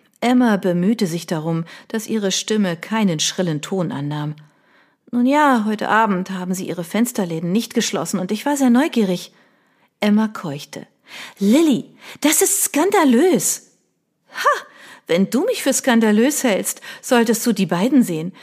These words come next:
Willst du wissen, was sie tragen, wenn sie ins Bett gehen?“ Emma wollte es wissen, doch ehe sie lügen und Nein sagen konnte, plapperte ihre Schwester weiter. „Die Frau trägt ein Nachthemd, das kaum ihren Busen verdeckt.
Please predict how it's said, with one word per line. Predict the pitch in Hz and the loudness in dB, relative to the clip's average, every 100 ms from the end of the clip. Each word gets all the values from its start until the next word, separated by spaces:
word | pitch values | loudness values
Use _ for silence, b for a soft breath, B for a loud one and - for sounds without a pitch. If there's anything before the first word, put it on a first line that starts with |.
| B | B
Willst | - 220 - | -2 -2 0
du | 220 | 0
wissen, | 190 - 302 | 0 0 -2
was | 254 | -2
sie | 214 | -4
tragen, | - 156 196 269 | -6 -4 0 4
wenn | 226 | 4
sie | 185 | 4
ins | 190 - | 0 -2
Bett | - 147 - | -6 -8 -4
gehen?“ | 302 339 392 _ _ _ _ _ _ _ _ _ | -2 -2 -6 _ _ _ _ _ _ _ _ _
Emma | 214 190 151 | 0 0 0
wollte | 180 262 160 | 0 0 0
es | - - | -4 -6
wissen, | 135 143 131 B B B B | -6 -6 -8 B B B B
doch | - 190 190 - | -2 -2 -2 -2
ehe | 247 233 | 2 2
sie | 180 | 0
lügen | 180 226 277 208 | 0 2 2 2
und | - | 0
Nein | - 180 240 | -2 2 2
sagen | 185 170 175 | 2 0 -2
konnte, | - 180 180 170 | -2 -2 0 -2
plapperte | 165 - 247 214 190 190 | -4 -6 -4 -2 -2 -2
ihre | 175 | -2
Schwester | 175 208 208 - 165 | -2 -2 -4 -2 -2
weiter. | 180 185 156 175 _ B B B B | 0 -2 -6 -10 _ B B B B
„Die | 240 | -2
Frau | 226 - 285 403 | -2 0 -2 -2
trägt | - 294 247 | -2 -2 0
ein | 220 208 | 2 2
Nachthemd, | 202 277 - 196 165 | 2 0 -4 -6 -4
das | 170 - | -6 -8
kaum | - 202 254 | -4 0 0
ihren | 196 175 165 | 0 -2 -2
Busen | 175 226 220 | -2 0 2
verdeckt. | - 160 - - - | 2 -2 -8 -14 -18